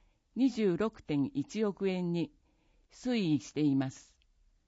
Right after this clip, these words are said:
グラフ終わり。増加した税収は、子育て支援や福祉、教育、道路や公園の整備など、市民サービスの充実や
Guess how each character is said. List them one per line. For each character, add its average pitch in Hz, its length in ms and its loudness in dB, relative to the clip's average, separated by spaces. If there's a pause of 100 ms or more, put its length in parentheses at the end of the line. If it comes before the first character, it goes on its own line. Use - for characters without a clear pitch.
(640)
グ 247 140 0
ラ 202 140 2
フ 143 280 -4 (100)
終 151 200 -2
わ 143 80 -4
り。 139 200 -4 (2500)
増 277 240 4
加 277 160 0
し - 80 -10
た 247 160 0
税 226 240 2
収 190 280 -2
は、 175 220 -2 (460)
子 208 100 -4
育 277 300 0
て 254 120 0
支 247 220 -4
援 170 260 2
や 135 200 -2 (240)
福 - 300 -12
祉、 143 360 -4 (440)
教 226 280 4
育、 196 420 -2 (560)
道 277 300 4
路 190 100 4
や 151 140 2
公 233 260 2
園 226 200 2
の 220 100 0
整 214 280 0
備 160 120 0
な 160 140 0
ど、 135 180 -4 (460)
市 226 180 0
民 269 220 8
サ 262 220 0
ー 233 40 2
ビ 170 140 0
ス 143 120 -4
の 147 160 2
充 170 280 -2
実 160 280 -6
や 156 180 -2